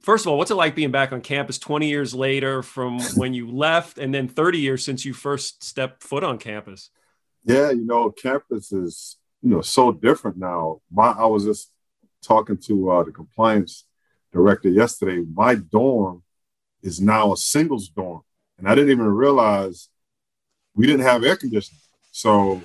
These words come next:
Speaker 2: that dorm doesn't have, it still doesn't have air conditioning. I'm like, "Wow, I, I survived without any air conditioning."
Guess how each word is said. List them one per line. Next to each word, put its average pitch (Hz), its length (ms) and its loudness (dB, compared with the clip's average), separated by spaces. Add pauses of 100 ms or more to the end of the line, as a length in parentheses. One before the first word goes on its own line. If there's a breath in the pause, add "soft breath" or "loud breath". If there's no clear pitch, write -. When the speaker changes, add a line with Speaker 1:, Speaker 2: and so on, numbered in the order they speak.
(120)
Speaker 2:
that 123 200 0
dorm 127 200 2
doesn't 120 260 0
have, 117 240 2
it 120 100 -14
still 151 280 0
doesn't 123 280 2
have 110 240 -6
air 135 100 0
conditioning. 101 480 -4
I'm 98 60 -8
like, 87 140 -12 (100)
"Wow, 120 320 -4 (260)
I, 107 280 -2
I 123 40 2
survived 110 460 4
without 117 240 4
any 117 180 4
air 151 140 4
conditioning." 90 460 -2